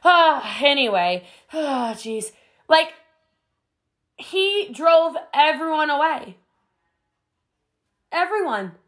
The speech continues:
He drove away all the employees. The ice cream shop literally shut down and just turned into the gas station. And it was because of this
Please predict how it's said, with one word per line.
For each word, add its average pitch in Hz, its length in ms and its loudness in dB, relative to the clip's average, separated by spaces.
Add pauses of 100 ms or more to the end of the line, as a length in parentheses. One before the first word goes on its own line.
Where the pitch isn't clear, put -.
(680)
He 339 140 -4
drove 330 280 2
away 233 460 0 (300)
all 269 280 4
the 320 120 -6
employees. 233 760 -8 (720)
The 294 220 -8
ice 302 240 0
cream 320 180 -6
shop 294 320 2
literally 285 560 -2
shut 214 320 0
down 254 240 0
and 233 80 -8
just 226 180 -10
turned 247 240 -2
into 240 200 -6
the 208 100 -4
gas 208 320 -2
station. - 400 -16 (1300)
And 277 140 0
it 302 60 -2
was 311 120 -6
because 320 520 2
of 240 180 0
this 233 320 -2